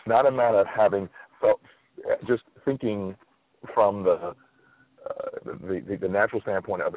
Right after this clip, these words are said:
wait, I have to have, I have to have been given something then to give back. You know, so whether, you know, you, we, we view that in the context of even if the, the most simplistic way of looking, of course, has to do with finances. I've got money and I've been given an opportunity to make so much money, now I wanna be able to give back.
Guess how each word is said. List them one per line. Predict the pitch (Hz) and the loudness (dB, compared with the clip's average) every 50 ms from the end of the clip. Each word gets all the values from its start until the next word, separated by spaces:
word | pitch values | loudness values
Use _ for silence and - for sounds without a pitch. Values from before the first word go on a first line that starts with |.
| - - | -8 -4
wait, | 98 113 107 - | 0 0 2 2
I | 98 101 | 2 2
have | 107 95 - | 2 0 0
to | - 95 | 0 -4
have, | 82 95 104 110 110 - - | -2 0 2 2 2 0 0
I | 98 98 | -2 0
have | 107 107 - - | -2 -2 -4 -6
to | 101 | -12
have | 85 76 | -10 -8
been | 90 82 80 | -8 -8 -4
given | - 135 143 143 131 117 - | 0 0 0 0 -2 -6 -6
something | - 82 - - 87 82 82 71 | -10 -10 -10 -10 -12 -8 -4 -2
then | 101 95 95 | 0 0 0
to | 85 85 | -2 -8
give | 80 90 87 78 73 73 | -6 -6 -8 -6 -2 2
back. | 107 113 101 80 67 - - - - - _ - | 4 4 4 2 0 -4 -8 -18 -20 -20 _ -12
You | 90 | -10
know, | 90 85 80 - | -8 -8 -6 -4
so | - 87 | -4 -2
whether, | 82 85 92 90 90 90 87 - - - - - _ - | 0 0 0 2 2 2 0 0 -2 -12 -20 -20 _ -14
you | 82 | -12
know, | 82 82 | -10 -10
you, | 73 82 85 90 - - - - - - - - | -10 -10 -12 -14 -14 -16 -18 -16 -16 -18 -16 -14
we, | - - 98 | -12 -12 -10
we | 95 95 87 | -8 -8 -8
view | 82 101 107 | -4 -2 0
that | 95 95 92 - | 2 2 2 0
in | 85 | -2
the | - - | -8 -4
context | 95 87 85 - 87 76 - - | -4 -4 -2 -4 -8 -6 -4 -2
of | 85 80 82 - - | -2 -2 -2 -2 -4
even | 107 92 87 85 85 - | -4 -4 -4 -6 -6 -6
if | - 92 - _ _ _ _ _ - | -8 -8 -8 _ _ _ _ _ -18
the, | - - - - - - - - - | -16 -12 -8 -6 -6 -6 -6 -8 -8
the | - | -6
most | 90 90 87 - | -4 -4 -4 -2
simplistic | - 82 - - 113 - - - | -4 -2 0 0 0 0 2 4
way | 90 85 | 4 4
of | 80 78 | 6 4
looking, | 80 - 82 | 2 -2 -2
of | 78 76 | -6 -6
course, | - - 90 82 - | -4 -2 -2 -2 0
has | - 82 - - | -2 -6 -6 -4
to | 80 | -4
do | 85 82 | 0 0
with | 80 80 - - - - - - - | 0 0 -2 -6 -18 -18 -10 -2 2
finances. | 131 120 107 85 69 - - - | 2 2 2 0 -4 -8 -4 -2
I've | 95 92 92 | -2 2 4
got | - - - | 2 2 2
money | - 139 143 101 87 87 92 90 | 2 0 -2 0 -2 -2 -2 -2
and | 82 90 90 | -2 0 0
I've | - 92 82 | -2 -2 -2
been | - 92 90 87 _ - _ _ | -6 -10 -10 -10 _ -18 _ _
given | - 120 120 107 | -6 -2 0 2
an | 107 | 2
opportunity | 113 110 - - 131 110 101 | 2 0 -2 -8 -6 -6 -4
to | 101 | -4
make | 104 92 | -4 -4
so | - 98 | -6 -8
much | 95 - 107 | -10 -6 -4
money, | 107 104 95 | -4 -4 -2
now | 90 98 101 | 0 2 4
I | 98 | 4
wanna | 95 98 92 87 | 4 2 0 -4
be | 85 90 | -4 -6
able | 85 80 82 | -4 -4 -6
to | 78 | -6
give | 71 98 95 87 71 67 | -6 -6 -8 -8 -4 0
back. | - 92 87 73 - - | 2 4 4 4 2 -4